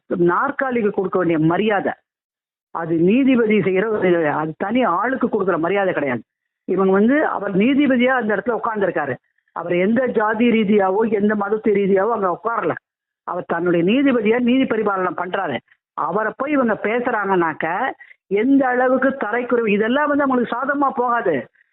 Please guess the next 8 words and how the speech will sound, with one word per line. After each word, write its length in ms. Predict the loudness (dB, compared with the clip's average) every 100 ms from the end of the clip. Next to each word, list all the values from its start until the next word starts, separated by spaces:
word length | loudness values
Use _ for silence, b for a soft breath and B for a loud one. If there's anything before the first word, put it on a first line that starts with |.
| _ _
எந்த 400 | -2 2 2 2
நீதிபதி, 400 | 2 2 0 0
இப்ப 180 | 0 0
இந்த 180 | 2
நீதிபதி 360 | 2 2 4 2
சொல்றதா 400 | 2 0 -2 -2
உச்ச 240 | -2 0
நீதிபதி 340 | 2 2 4